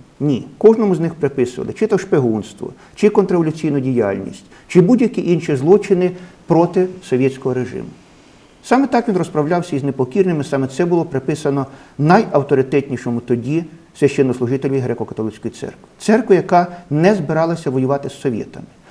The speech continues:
І якщо говорити про націоналістів, то, може, ви чули про те, що... Митрополит Андрей Шептицький мав складні стосунки з організацією українських націоналістів через своє пастирське звернення «Не убий», де закликав до припинення терору.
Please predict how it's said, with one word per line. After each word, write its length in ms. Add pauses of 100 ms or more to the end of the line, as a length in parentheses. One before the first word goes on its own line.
(140)
І 60
якщо 220
говорити 300
про 140
націоналістів, 640
то, 240 (220)
може, 240
ви 100
чули 260
про 140
те, 180
що... 380 (640)
Митрополит 720
Андрей 320
Шептицький 500
мав 160
складні 320
стосунки 600 (280)
з 60
організацією 500
українських 420
націоналістів 720 (240)
через 340
своє 220
пастирське 520
звернення 380
«Не 140
убий», 440 (260)
де 120
закликав 500
до 120
припинення 480
терору. 400